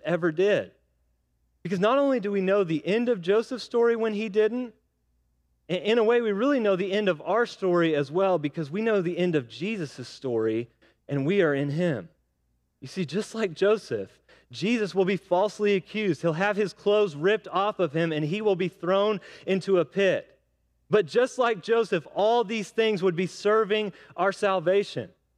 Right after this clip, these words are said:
Because just like Joseph, Jesus will eventually rise up out of this pit so that he can save the world. And so in Jesus, we may not know the specifics of how our life is going to play out,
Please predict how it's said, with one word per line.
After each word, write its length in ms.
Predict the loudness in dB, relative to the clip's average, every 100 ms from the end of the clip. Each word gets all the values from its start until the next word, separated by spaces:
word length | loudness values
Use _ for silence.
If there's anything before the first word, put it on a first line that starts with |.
| _ _ -4
Because 320 | 0 2 0
just 400 | 0 2 2 0
like 240 | 0 0
Joseph, 560 | 0 2 2 0 -2 -2
Jesus 440 | -4 0 0 0 2
will 160 | 4
eventually 500 | 4 2 -2 0 0
rise 400 | 2 2 2 0
up 240 | 0 0 -2
out 300 | -2 0 0
of 180 | 0 2
this 180 | 0 0
pit 340 | 0 0 0
so 120 | -2
that 160 | 0 0
he 400 | 0 0 0 0 -6 -20 _
can 160 | -2
save 380 | 0 2 2 2
the 100 | 2
world. 460 | 4 4 4 2 -2 -14 _ _ _ _ -4
And 120 | -2
so 180 | 2 2
in 280 | 4 2 0
Jesus, 540 | 0 0 2 0 0
we 100 | -2
may 240 | 0 2 2
not 280 | 2 0
know 140 | 0 0
the 120 | 0
specifics 640 | -4 -8 -2 0 0 -2
of 120 | -2 -2
how 340 | 0 0 2
our 180 | 0 2
life 360 | 2 0 -2
is 160 | -2 -2
going 340 | 0 0 0
to 120 | -2 -4
play 320 | 0 2 2
out, 560 | 0 0 2 0 -2